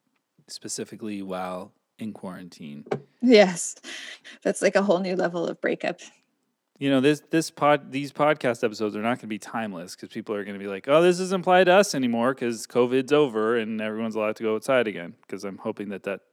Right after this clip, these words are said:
Speaker 1: does happen in our lifetime.
Speaker 2: Actually, I would argue that covid breakup strategies should be applied no matter what's happening in the external world, because I think that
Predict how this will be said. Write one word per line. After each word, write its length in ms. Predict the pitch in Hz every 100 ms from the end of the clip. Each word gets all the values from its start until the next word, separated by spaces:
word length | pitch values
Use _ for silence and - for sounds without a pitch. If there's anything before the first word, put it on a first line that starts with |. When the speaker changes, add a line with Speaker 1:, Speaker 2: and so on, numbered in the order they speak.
| -
Speaker 1:
does 240 | 107 98
happen 460 | - 104 98 98 92
in 160 | 85
our 140 | 92 95
lifetime. 480 | 107 107 - 90 - - - - -
Speaker 2:
Actually, 520 | 190 226 - 339 339
I 180 | - 220
would 140 | 302 302
argue 500 | - 185 175 226 247
that 280 | 220 -
covid 440 | - - 185 247 240
breakup 340 | 226 254 269
strategies 640 | - 254 240 254 277 285 -
should 180 | 226
be 120 | 185 196
applied 360 | 180 196 180
no 120 | 180
matter 240 | 180 165 170
what's 220 | 165 -
happening 400 | - - 170 165
in 60 | 165
the 160 | 160 -
external 480 | - - 180 165 160
world, 320 | 160 - 165
because 280 | 147 170 165
I 80 | 160
think 320 | - 349 -
that 320 | 165 170 -